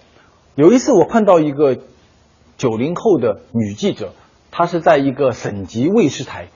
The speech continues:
当一个女记者，她跳槽了，离开了。那我就问她说：“那你为什么跳槽呢？”她说：“我不被认可。”“那你为什么不被认可呢？”她说：“我分配到这个部门以后啊，领导天天让我去跑社会新闻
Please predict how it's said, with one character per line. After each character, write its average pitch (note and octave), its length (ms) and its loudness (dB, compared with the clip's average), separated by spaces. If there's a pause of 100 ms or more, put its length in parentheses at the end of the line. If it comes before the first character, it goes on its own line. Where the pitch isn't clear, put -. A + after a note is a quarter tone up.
(140)
当 C3+ 160 -2
一 B2+ 40 -2
个 B2+ 80 -4
女 G2 160 -6
记 A2+ 160 -10
者， - 120 -12 (120)
她 - 300 -12
跳 C#3 140 -4
槽 - 180 -14
了， F#2 80 -18 (440)
离 B2 120 -6
开 A#2 180 -8
了。 A2 80 -12 (320)
那 G#3+ 100 -4
我 D3+ 120 2
就 G3+ 100 0
问 G#3+ 100 0
她 F#3+ 140 -4
说 F#3 240 -6 (220)
：“那 A3 140 0
你 C#3+ 120 -2
为 G#3 200 2
什 B2+ 180 -4
么 A2+ 220 -6
跳 - 260 0
槽 A2+ 200 -6
呢？” D3+ 120 -6 (360)
她 G3+ 120 -8
说 G#3+ 240 -2 (380)
：“我 B2+ 120 0
不 G3 200 -2
被 A3 180 4
认 F#3+ 200 0
可。 - 180 -12 (640)
”“那 B3+ 120 0
你 A3 80 4
为 D4 160 4
什 G#3+ 120 2
么 F#3+ 100 2
不 F3 200 -4
被 B3 160 0
认 B3 180 4
可 A2+ 200 -6
呢？” A#2 160 -12 (120)
她 A3+ 100 -2
说 B3 200 0 (300)
：“我 B2 160 4
分 C#4 240 2
配 B3+ 160 -2
到 G3+ 260 4
这 E3+ 100 -2
个 C#3 220 0
部 F3 260 -2
门 C3+ 200 -2
以 G#2+ 60 -6
后 - 160 -8
啊， F2 160 -12 (280)
领 F#3+ 200 4
导 A#3 140 2 (280)
天 C#4 240 4
天 D4 220 2
让 D4 120 4 (100)
我 A2+ 120 -2
去 F#3 180 -6
跑 - 200 -14
社 - 200 -2
会 B2 140 -2
新 B2 220 -4
闻 - 140 -12